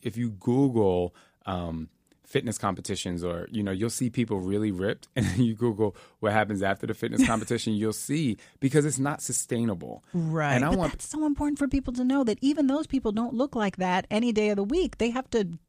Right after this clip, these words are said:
Speaker 2: get to competition phase. They look like that on stage, and then they don't.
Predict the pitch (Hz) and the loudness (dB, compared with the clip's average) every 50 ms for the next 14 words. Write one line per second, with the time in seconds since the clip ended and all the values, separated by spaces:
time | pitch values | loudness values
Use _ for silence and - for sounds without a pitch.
0 | _ _ _ - 226 233 - - - 202 - - 180 160 - 165 147 - - - | _ _ _ -2 -2 -2 -2 -2 -6 -4 -2 0 -2 0 0 -2 -4 -4 -6 -2
1 | 208 226 - - 240 240 240 247 262 269 - - _ _ _ _ _ _ _ - | -2 0 2 2 2 4 4 4 2 2 -2 -10 _ _ _ _ _ _ _ 0
2 | 180 170 165 160 151 156 160 185 214 - _ _ - 190 196 185 170 165 170 175 | 2 2 2 2 0 0 -2 -4 -6 -8 _ _ -8 -4 -2 0 0 0 2 0
3 | 226 247 - 220 208 214 208 202 190 190 185 185 185 - - 180 160 151 147 151 | -2 -2 0 0 0 2 4 2 2 4 2 0 0 -2 -2 -2 0 0 0 0
4 | 165 185 - - _ _ _ _ - 196 196 202 214 240 254 247 233 214 202 185 | -2 -4 -6 -10 _ _ _ _ 0 2 4 4 4 4 4 4 4 4 4 6
5 | 226 294 330 233 170 143 | 6 6 8 6 4 2